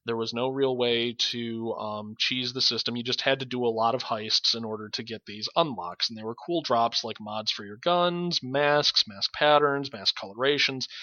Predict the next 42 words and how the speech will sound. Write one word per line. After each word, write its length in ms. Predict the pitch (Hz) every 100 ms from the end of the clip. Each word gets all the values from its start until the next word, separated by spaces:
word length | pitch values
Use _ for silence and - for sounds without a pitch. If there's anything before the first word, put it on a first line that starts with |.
| - - -
So 160 | - 196
stuff 320 | - - -
that 140 | 170
was 100 | 165
all, 300 | - 143 135
like, 180 | 127 120
basically 380 | 127 131 - 127
cosmetic 500 | 127 113 113 107 -
except 300 | - 104 -
for 80 | 95
the 80 |
guns. 440 | 107 123 90 85 - -
And 220 | 127 123
some 160 | 220
of 60 | 226
the 80 | 185
guns, 500 | 127 123 131 127 - _ _ _ -
or 80 |
it's 240 | 147 147 175
not 100 | 202
even 140 | 147
the 80 | 107
guns, 320 | 120 160 113
just 260 | - - -
the 60 |
mods, 400 | 110 143 135 107
'cause 160 | - 127
the 80 | 120
guns 320 | 127 170 156
you 40 |
would 100 | 143
unlock 360 | 120 113 107 107
at 140 | 101
levels, 340 | 95 151 - -
I 140 | -
think. 220 | - 185 - - - - - - - - _
It's 120 | 147
been 140 | - 113
a 60 |
while 180 | 92 87
since 220 | - 110
I 60 | 95